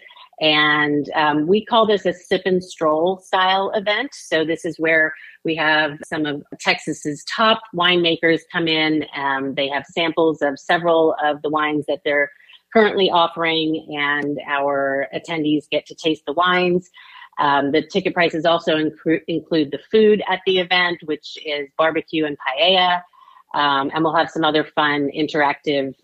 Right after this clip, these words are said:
uh, parts of the event as well. But it, the primary goal is for people to get more exposed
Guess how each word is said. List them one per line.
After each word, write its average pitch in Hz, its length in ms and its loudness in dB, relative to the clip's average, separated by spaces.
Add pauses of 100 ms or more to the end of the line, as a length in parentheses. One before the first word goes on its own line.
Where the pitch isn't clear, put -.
(100)
uh, 139 180 0 (100)
parts 151 220 0
of 143 120 -8
the 143 140 0
event 143 400 -2
as 135 180 -6
well. 135 440 2 (220)
But 151 120 4
it, 170 160 2
the 185 80 6
primary 196 560 4
goal 165 420 6
is 151 260 -4
for 156 260 -2
people 156 340 -2 (100)
to 151 300 -2 (340)
get - 180 2
more 233 200 4
exposed 170 920 0